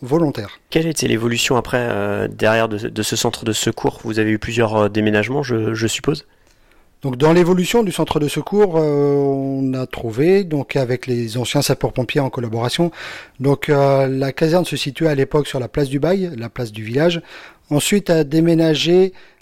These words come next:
Speaker 1: à côté de la mairie. En mille neuf cent soixante-dix-neuf, la création d'un bâtiment à côté du cimetière, cette fois-ci jusqu'en déménagement en deux mille dix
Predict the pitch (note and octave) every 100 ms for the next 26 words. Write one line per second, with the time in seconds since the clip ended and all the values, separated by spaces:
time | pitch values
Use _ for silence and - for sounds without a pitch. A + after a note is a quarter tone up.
0 | _ C3 B2 D3+ F3+ E3+ D#3 D3 C#3 C#3
1 | G3 _ _ _ _ _ - B2+ C#3+ D#3+
2 | F3 - E3 D#3+ D3+ F3+ - C#3+ - D#3
3 | D3+ - E3 D#3 C#3 C#3 - D3+ D3+ D#3+
4 | E3+ - - _ - A#2 D3+ - C3+ C#3
5 | C#3+ B2 D#3+ - - C#3+ C3+ - F3+ D#3
6 | - - - - A2+ F3+ F#3+ - D#3+ D3
7 | C#3+ C#3 D3 G3 F#3 E3+ D3+ D#3+ - C3+
8 | A#2+ D#3+ F#3 D3+ C3+ F3+ G3+